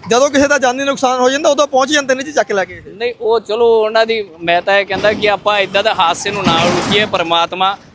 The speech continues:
Speaker 2: ਸਾਰਿਆਂ ਨੂੰ ਵਧੀਆ ਦੇਵੇ, ਸਾਰਿਆਂ ਨੂੰ ਤੰਦਰੁਸਤੀ ਬਖਸ਼ੇ, ਜਿੰਪਾ ਜੀ ਨੂੰ ਵੀ ਬਖਸ਼ੇ। ਤੇ ਆਪਾਂ ਨਹੀਂ ਚਾਹੁੰਦੇ ਕਿ ਕੋਈ ਇੱਦਾਂ ਦੀ ਕੋਈ ਹੈਪਨਿੰਗ ਹੋਵੇ ਕਿ ਸਾਨੂੰ ਚੈੱਕ ਦੇਣਾ ਪਵੇ, ਉਸ ਤੋਂ ਬਾਅਦ ਪੈਚ ਵਰਕ ਕਰਨਾ ਪਵੇ ਆਪਣਾ। ਆਪਾਂ ਕਹਿੰਦੇ ਕਿ ਤੁਸੀਂ ਆਪਣਾ ਕੰਮ ਕਰੋ, ਐਪਰੀਸ਼ੀਏਟ ਹੋਵੋ।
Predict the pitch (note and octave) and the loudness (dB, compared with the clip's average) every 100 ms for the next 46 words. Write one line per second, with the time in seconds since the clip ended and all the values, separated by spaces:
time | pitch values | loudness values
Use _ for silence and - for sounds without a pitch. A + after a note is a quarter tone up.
0 | - - - D#3+ F#3 A3+ A3 E3+ D#3+ G3 | -20 -10 -2 0 2 0 -2 -2 0 0
1 | G#3+ E3+ D#3+ A3 A3+ - F3+ F#3+ A3 G3 | 0 0 0 -2 -2 -2 0 0 -2 -2
2 | E3+ E3+ - G#3+ E3 B2+ - A2+ C3+ D3+ | -2 -2 -4 -4 -2 -4 -6 -14 -8 -6
3 | E3+ G#3+ A3+ A3 G#3+ E3+ B2 A2+ G#2+ - | -4 -2 -2 -4 -2 0 -2 -4 -8 -10
4 | - _ _ - G3 - G#3 A3 G#3+ G3 | -20 _ _ -2 0 0 -2 -2 -2 -2
5 | G#3+ A3+ A3+ A3+ A3 G3+ F#3+ G3 G3+ G3+ | 0 -2 -2 2 2 2 0 -2 -2 -2
6 | G3+ E3 C3+ F3+ F#3+ E3+ E3 G#3 - - | -2 -2 -4 -4 -2 0 2 0 -4 -10
7 | F#3+ F#3+ F#3+ G3+ - E3+ G3 G3 G3 G3+ | -4 -2 -2 -4 -4 -4 -2 -2 0 0
8 | G#3+ G#3 - G3+ F3+ G3 F#3 D3+ D3+ D3+ | 0 -2 -2 -2 -2 -2 -2 -4 -2 -4
9 | - C#3 C3 A#2 A#2 A2 A2 A#2 A2+ A2+ | -2 -2 -2 -4 -2 -2 -2 -4 -10 -12
10 | - - D#3 G3 G3 G3+ A3+ A3 G3 A3 | -10 -4 0 0 0 -2 -2 -4 -4 -2
11 | G3 G3 F3+ E3+ F3+ G3 F#3+ G3 A#3+ - | 0 0 0 0 0 0 2 2 0 -4
12 | - - - - F#3 G#3 G3+ G3 F#3+ F#3+ | -20 -20 -10 -6 -4 -2 -2 -2 0 2
13 | G#3+ | 0